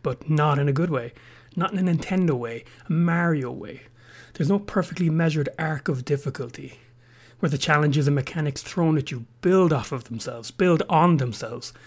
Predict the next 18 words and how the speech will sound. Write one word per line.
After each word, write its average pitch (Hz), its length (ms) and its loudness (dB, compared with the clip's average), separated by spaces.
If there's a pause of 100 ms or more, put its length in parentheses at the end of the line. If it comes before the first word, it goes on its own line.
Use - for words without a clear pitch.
(100)
forcing 160 480 2
you 156 160 6
to 143 140 -4
use 147 180 0
the 139 80 -4
skills 170 480 -2
and 180 80 2
knowledge 143 300 0
you've 151 120 0
gained 139 220 0
along 143 220 2
the 139 80 -2
way 127 160 -4
to - 100 -8
conquer - 380 -4
increasingly 156 760 -2
difficult 160 440 -6
challenges, 165 680 0